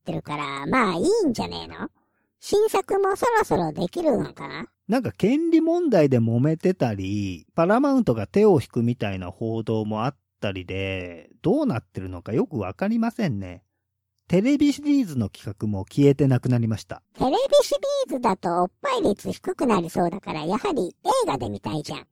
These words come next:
Speaker 1: また素敵なおっぱいをたくさん見せてほしいよ。
Speaker 2: 新作が作られるなら、そのあたりは外さないでしょうね。
Speaker 1: それまでは過去作のおっぱいを見るしかないな。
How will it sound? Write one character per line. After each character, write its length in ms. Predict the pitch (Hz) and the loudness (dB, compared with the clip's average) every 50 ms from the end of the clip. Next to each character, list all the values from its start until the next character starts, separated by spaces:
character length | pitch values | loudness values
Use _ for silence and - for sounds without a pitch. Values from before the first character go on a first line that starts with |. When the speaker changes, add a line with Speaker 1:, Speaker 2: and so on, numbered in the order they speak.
| _ _ - | _ _ 0
Speaker 1:
ま 140 | 196 247 | 0 0
た 160 | - - 370 370 | 2 2 0 -2
素 100 | - - | -2 -2
敵 300 | - 392 381 - - 381 | -4 -4 -2 0 0 2
な 180 | 370 349 349 | 2 2 2
お 40 | 370 | 0
っ 40 | - _ _ - | -2 _ _ -4
ぱ 160 | 294 - - | -2 0 0
い 120 | 320 311 - | 0 -2 -4
を 120 | - 156 | -6 -8
た 160 | - - 185 | -6 -6 -6
く 100 | - - | -6 -6
さ 200 | - - - 262 | -6 -2 -2 0
ん 100 | 254 269 | 2 2
見 80 | 285 311 | 2 4
せ 140 | - 269 - | 2 2 0
て 80 | - | 0
ほ 100 | 208 202 | -4 -4
し 160 | 190 - - 160 147 139 | -6 -6 -6 -6 -6 -8
い 20 | |
よ。 100 | 139 131 123 127 _ _ _ | -10 -14 -16 -20 _ _ _
Speaker 2:
新 400 | - - - 220 247 269 269 262 | -18 -4 0 4 4 4 4 4
作 260 | - 262 - - 262 | 2 0 0 0 0
が 140 | 254 247 233 | 0 0 0
作 200 | - - - - | -2 -8 -6 0
ら 100 | 233 233 | 2 2
れ 140 | 226 220 220 | 4 4 4
る 100 | 208 180 | 2 2
な 80 | 135 113 | 2 0
ら、 140 | 104 95 90 | 0 -2 -2
そ 160 | - 127 123 | 0 0 2
の 120 | 139 165 | 2 2
あ 60 | 180 | 2
た 100 | - - | 0 0
り 120 | 131 107 95 | -2 -2 -4
は 300 | 95 87 87 85 82 - _ _ _ - | -4 -6 -8 -12 -16 -20 _ _ _ -4
外 220 | - 127 113 117 | -4 -4 -4 -2
さ 160 | 120 - 135 | -4 -2 -2
な 120 | 120 117 110 | -2 0 -2
い 60 | 107 | -4
で 100 | 92 87 | -6 -8
し 120 | - - | -14 -18
ょ 60 | 78 80 | -18 -14
う 40 | 87 | -8
ね。 280 | 104 120 147 165 165 _ _ | -6 -6 -6 -6 -8 _ _
Speaker 1:
そ 200 | _ - - - | _ -8 -4 -2
れ 160 | 180 - 302 | 0 0 2
ま 200 | 311 330 359 359 | 2 2 2 2
で 80 | 302 277 | 2 2
は 260 | 214 190 165 160 - - | 2 2 0 -2 -8 -8
過 160 | - - 185 | -6 -6 2
去 160 | - 415 427 | 4 4 4
作 340 | - - 302 - - - 175 | 4 4 0 0 0 -2 -2
の 180 | 165 160 156 185 | -2 -4 -2 -2
お 40 | 233 | -4
っ 40 | - _ _ | -4 _ _
ぱ 160 | - - 202 185 | -2 0 2 2
い 100 | 165 156 | 0 -2
を 60 | 139 | -2
見 160 | 147 175 202 | 0 0 2
る 80 | 196 196 | 2 0
し 100 | - - | -2 -4
か 140 | - 165 | -8 -8
な 160 | 160 160 175 175 | -8 -6 -6 -6
い 100 | 156 139 | -6 -8
な。 540 | 135 135 147 165 196 226 240 247 247 247 | -10 -8 -6 -4 -4 -4 -4 -4 -6 -8